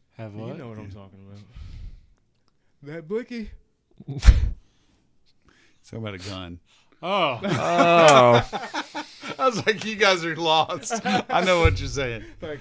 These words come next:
Speaker 2: you.
Speaker 3: You'd rather carry a gun than not carry a gun.
Speaker 2: Yeah, I'm glad somebody gets me at this
Speaker 4: I
Speaker 2: podcast.
Speaker 4: assumed I was just being dumb. But
Speaker 2: Yeah.
Speaker 1: I
Speaker 2: I'd
Speaker 1: thought
Speaker 2: rather
Speaker 1: he
Speaker 2: have
Speaker 1: said
Speaker 2: it
Speaker 3: was
Speaker 2: than not
Speaker 3: a
Speaker 2: need it.
Speaker 1: I thought he said, "That bookie." I was like, "You have a bookie?"
Speaker 4: <laughs>
Speaker 2: I might.
Speaker 4: He goes around with him everywhere. He protects him.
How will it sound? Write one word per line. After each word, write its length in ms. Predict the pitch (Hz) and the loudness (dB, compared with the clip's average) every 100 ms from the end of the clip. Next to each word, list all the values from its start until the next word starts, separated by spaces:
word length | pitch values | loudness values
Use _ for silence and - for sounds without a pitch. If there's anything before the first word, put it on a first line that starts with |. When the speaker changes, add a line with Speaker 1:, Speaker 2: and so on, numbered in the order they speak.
| 127 | -16
Speaker 2:
you. 120 | 110 110 - - | -20 -20 -20 -10
Speaker 3:
You'd 100 | 143 | -4
rather 220 | 151 143 | 0 0
carry 400 | 117 - 147 131 | -4 -6 -4 -4
a 40 | 113 | -6
gun 280 | 117 110 | -8 -6
than 140 | 107 104 | -6 -8
not 200 | 104 98 | -10 -12
carry 240 | 101 92 | -16 -16
a 20 | 90 | -18
gun. 140 | 98 | -20
Speaker 2:
Yeah, 200 | 107 - 120 127 | -20 -20 -20 -20
I'm 100 | 123 | -10
glad 200 | 147 139 | -10 -10
somebody 340 | 135 120 107 | -10 -10 -10
gets 240 | 101 117 - | -12 -16 -12
me 120 | 120 | -12
at 80 | 113 | -6
this 100 | 123 | -2
Speaker 4:
I 320 | 160 156 139 | 2 4 4
Speaker 2:
podcast. 140 | 127 | 2
Speaker 4:
assumed 500 | 107 - 101 90 95 | 0 0 -2 -2 -6
I 360 | 98 98 95 92 92 _ - | -8 -8 -10 -12 -16 _ -12
was 140 | 196 | -10
just 180 | 98 - | -10 -8
being 220 | 104 90 | -8 -8
dumb. 320 | 71 78 87 - _ _ _ _ _ - - _ _ _ | -10 -10 -12 -16 _ _ _ _ _ -20 -20 _ _ _
But 240 | 85 82 85 | -18 -16 -14
Speaker 2:
Yeah. 60 | 107 113 _ - | -16 -18 _ -20
Speaker 1:
I 40 | |
Speaker 2:
I'd 60 | 117 | -12
Speaker 1:
thought 160 | 120 113 | -8 -6
Speaker 2:
rather 180 | 131 120 | -6 -4
Speaker 1:
he 60 | |
Speaker 2:
have 80 | 143 | 0
Speaker 1:
said 120 | 151 | 0
Speaker 2:
it 40 | 160 | 0
Speaker 3:
was 120 | 151 | -2
Speaker 2:
than 100 | 160 | -4
not 100 | 165 | -4
Speaker 3:
a 40 | 151 | -6
Speaker 2:
need 200 | 139 120 | -10 -12
it. 100 | 117 | -14
Speaker 1:
I 40 | 131 | -10
thought 140 | 143 | -6
he 80 | 131 | -6
said, 220 | 120 123 | -8 -6
"That 220 | 147 147 | -6 -2
bookie." 420 | 151 214 175 165 - | -2 0 0 -4 -6
I 80 | 131 | -12
was 100 | 123 | -12
like, 140 | 104 85 | -14 -16
"You 120 | 113 | -16
have 100 | 113 | -14
a 80 | 92 | -14
bookie?" 360 | 104 - 220 | -14 -12 -6
Speaker 4:
<laughs> 20 | 143 | -2
Speaker 2:
I 580 | 110 - 127 - - 143 | -2 -2 -6 -8 -16 -18
might. 140 | 117 123 - _ _ _ 123 - | -16 -18 -20 _ _ _ -20 -16
Speaker 4:
He 80 | 113 | -10
goes 200 | 113 110 | -4 0
around 200 | 120 120 | 2 2
with 80 | 135 | 2
him 100 | 143 | 2
everywhere. 300 | 165 107 101 | 2 0 -2
He 40 | |
protects 380 | 104 - 156 | -4 -4 -6
him. 80 | - | -6